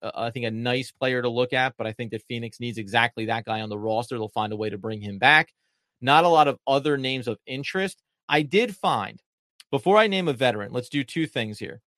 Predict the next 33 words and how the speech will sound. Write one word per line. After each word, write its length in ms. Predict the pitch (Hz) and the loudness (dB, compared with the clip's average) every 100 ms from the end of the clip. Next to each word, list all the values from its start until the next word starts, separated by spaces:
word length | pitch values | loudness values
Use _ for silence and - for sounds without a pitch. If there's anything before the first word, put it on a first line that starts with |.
| _ | _
First 260 | - 175 175 | 2 4 4
of 120 | 190 | 4
all, 160 | 190 185 | 4 4
I 80 | 139 | 2
know 160 | 143 | -2
people 260 | 160 151 147 | -2 -2 -2
have 80 | 135 | -2
talked 320 | - 143 - | 2 2 2
about 280 | 151 127 120 | -2 2 2
Thomas 320 | - 131 120 | 0 -4 -4
Bryant. 380 | 107 135 160 220 _ _ _ _ _ _ | -4 0 0 -2 _ _ _ _ _ _
Um, 280 | 120 113 110 101 | -4 -4 -4 -8
wanna 320 | 113 139 143 | -2 -2 -2
make 180 | 139 127 | -6 -6
sure 260 | - 131 | -4 -4
that 120 | 127 | -2
I 80 | 120 | -4
mention 360 | 117 123 117 113 | -4 -6 -8 -10
him 240 | 107 160 | -4 -4
here 220 | 175 180 | -2 -4
quickly 500 | 170 180 170 170 165 156 _ _ _ _ _ _ _ _ _ - | -4 -6 -6 -6 -8 -10 _ _ _ _ _ _ _ _ _ -6
because 460 | 131 139 131 123 - _ _ _ _ | -4 0 0 0 -4 _ _ _ _
Thomas 300 | - 180 202 | 2 2 2
Bryant, 400 | - 175 160 156 | -2 -2 -2 -4
here's 240 | 139 160 180 | -4 -2 0
the 80 | 165 | -2
biggest 280 | 165 156 | -4 -4
problem 300 | - 139 127 | 0 0 0
with 100 | 117 | -4
him. 240 | 110 - 110 _ _ _ _ _ _ _ _ _ _ | -8 -10 -14 _ _ _ _ _ _ _ _ _ _
He 80 | 165 | 4
didn't 180 | 233 220 | 4 4
play 260 | 226 - | -2 -2